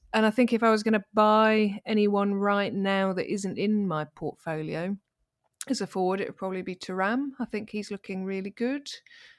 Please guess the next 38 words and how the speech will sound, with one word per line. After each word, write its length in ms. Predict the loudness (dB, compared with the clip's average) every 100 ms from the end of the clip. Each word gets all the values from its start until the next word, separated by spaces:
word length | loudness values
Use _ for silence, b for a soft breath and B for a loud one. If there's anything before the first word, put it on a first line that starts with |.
| B -6
and 120 | -2
good 200 | -4 -2
value. 480 | -2 0 0 -2 -6 -16
I 40 | -12
don't 140 | -8
know 60 | -6
what 140 | -6
he 160 | -4 -4
is. 80 | -6
He's, 220 | -14 -14
he's 220 | -14 -14 -14 -10
less 260 | -8 -8
than 140 | -14 -12
two 220 | -10 -12
quid, 300 | -8 -8 -8
and 100 | -12
I 60 |
think, 320 | -12 -12 -12 -16 _ _ -14
yeah, 240 | -10 -8 -10 -14
he's 140 | -14
showing 320 | -8 -6 -6 -6
real 160 | -8
form. 540 | -10 -6 -4 -4 -6 -8 B B B B B B B B 2
Um, 640 | 6 8 6 4 0 -4 -6 2
midfield, 960 | 4 4 0 2 4 6 4 2 0 -8 B B B _ _ _ _ _ _
well, 160 | 0 2
it's 80 | 0
gotta 140 | -4
be 80 | -4
James 300 | -4 -4 -2
Ward-Prowse 600 | -2 -2 -2 -2 -2 -6
now. 180 | -6 -4
I've 80 | -6
seen 200 | -6 -8
his 120 | -10 -10
<laughs> 120 | -10
price, 600 | -8 -6 -4 -2 0 -2 -2
I 60 | -6